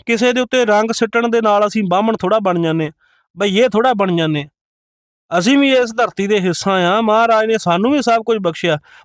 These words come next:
ਪਰ ਸਾਨੂੰ ਨਿਆਰੇ ਜਿਹੇ ਰਹਿਣ ਦਾ ਹੁਕਮ ਮਹਾਰਾਜ ਨੇ ਕੀਤਾ, ਬਾਣੀ ਬਾਣੇ ਦੇ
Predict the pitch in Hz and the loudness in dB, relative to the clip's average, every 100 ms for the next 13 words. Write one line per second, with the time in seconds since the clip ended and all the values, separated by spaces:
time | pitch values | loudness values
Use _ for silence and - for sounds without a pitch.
0 | - 220 208 208 262 247 190 196 247 285 | -4 -2 0 0 2 2 2 2 2 2
1 | 269 240 240 226 214 - 180 208 180 196 | 0 2 0 0 -2 -4 -4 -2 2 2
2 | 190 180 165 143 - 180 175 180 226 240 | 2 -2 -4 -8 -4 -2 0 0 0 0
3 | 208 208 202 | 0 0 -4